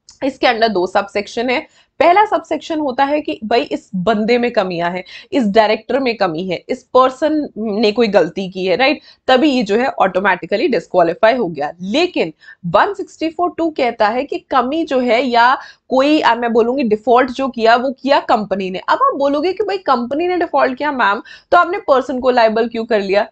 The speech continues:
देखो, हम ये तो कहते हैं कि कंपनी आर्टिफिशियल पर्सन है, no doubt in it, लेकिन इसका मतलब ये थोड़ी है कि कंपनी अपना काम करती है, काम तो मैनेजमेंट ही कर रही है ना,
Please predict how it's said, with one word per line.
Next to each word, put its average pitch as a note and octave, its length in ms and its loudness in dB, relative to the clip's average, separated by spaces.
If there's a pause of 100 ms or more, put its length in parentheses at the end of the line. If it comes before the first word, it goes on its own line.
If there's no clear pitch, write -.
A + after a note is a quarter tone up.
देखो, - 320 -2 (340)
हम B3+ 180 2
ये B3+ 140 -4
तो D#4+ 120 -4
कहते A3+ 300 -2
हैं A3+ 120 0
कि D4+ 80 -2
कंपनी G3+ 400 -2
आर्टिफिशियल F3 560 -4
पर्सन E3 440 -4
है, F3+ 180 -6
no E3 140 -2
doubt D#3 320 0
in D#3+ 180 -6
it, - 80 -10
लेकिन A3+ 200 -6
इसका A3+ 220 -6
मतलब A#3+ 260 -4
ये A#3+ 120 -4
थोड़ी G#3+ 280 -4
है D#4+ 80 -2
कि G4+ 120 -4
कंपनी D4+ 360 -2
अपना C4+ 220 -4
काम A#3 240 0
करती G#3 280 -4
है, - 80 -6 (280)
काम G3+ 220 4
तो D#4 120 -4
मैनेजमेंट D4 520 0
ही D#4 60 0
कर C4 160 2
रही G3 140 -2
है G3+ 80 -4
ना, D4+ 220 -4